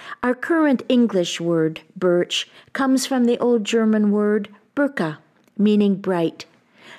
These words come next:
This probably refers to the white-colored bark of many birch trees. Birches have been on the earth for a long, long time. Birch fossils date from the Upper Cretaceous era,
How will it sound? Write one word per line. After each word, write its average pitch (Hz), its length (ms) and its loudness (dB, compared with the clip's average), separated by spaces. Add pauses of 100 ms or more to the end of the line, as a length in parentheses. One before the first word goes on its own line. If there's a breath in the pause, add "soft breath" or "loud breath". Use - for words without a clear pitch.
This 220 220 0
probably 185 600 0
refers 180 520 2
to 190 180 -2
the 185 100 0
white-colored 185 800 -2
bark 175 400 -4
of 196 140 -4
many 190 300 2
birch 180 380 -2
trees. 175 520 0 (1080 loud breath)
Birches 262 460 2
have 247 160 0
been 247 180 0
on 240 140 4
the 233 220 2
earth 262 260 2
for 196 260 -4
a 180 120 0
long, 202 680 0
long 190 420 0
time. 170 560 -4 (960 loud breath)
Birch 226 340 2
fossils 180 600 -4
date 214 320 0
from 202 220 0
the 185 180 0
Upper 226 280 -4
Cretaceous 208 800 -4
era, 165 420 -4